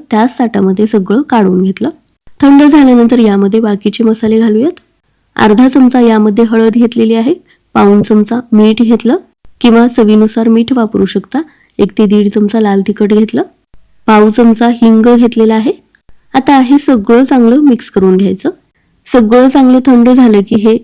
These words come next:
मिक्सरला लावून घ्यायचं. तिळामध्ये कॅल्शियमचं प्रमाण भरपूर असतं, त्यामुळे लहान मुलांच्या टिफिनसाठी ही चटणी तुम्ही नक्कीच देऊ शकता. चवीला ही चटणी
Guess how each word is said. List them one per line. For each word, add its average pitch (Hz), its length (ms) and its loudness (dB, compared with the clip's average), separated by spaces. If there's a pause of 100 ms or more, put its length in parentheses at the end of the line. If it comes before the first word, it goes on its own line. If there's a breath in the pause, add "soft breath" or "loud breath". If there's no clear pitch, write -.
(120)
मिक्सरला 208 480 -2
लावून 202 260 0
घ्यायचं. 185 320 -4 (320)
तिळामध्ये 226 600 2 (100)
कॅल्शियमचं 233 640 0
प्रमाण 220 340 -2
भरपूर 226 360 0
असतं, 190 300 -4 (420)
त्यामुळे 226 440 2
लहान 220 320 0
मुलांच्या 220 540 0
टिफिनसाठी 254 560 -2
ही 226 120 -2
चटणी 214 360 -2
तुम्ही 208 180 0
नक्कीच 208 420 -4
देऊ 202 200 0
शकता. 196 320 -8 (400)
चवीला 254 340 2
ही 285 140 2
चटणी 247 380 -2